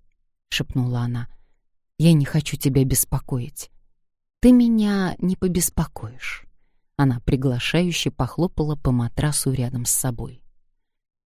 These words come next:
Лео осторожно присел на край кровати,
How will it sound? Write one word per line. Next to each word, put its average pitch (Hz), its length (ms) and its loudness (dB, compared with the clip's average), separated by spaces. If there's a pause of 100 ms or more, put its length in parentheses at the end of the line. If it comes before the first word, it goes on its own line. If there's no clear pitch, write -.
(140)
Лео 294 280 6
осторожно 208 680 0
присел 156 520 -2
на 156 140 0
край 123 280 -4
кровати, 127 680 -2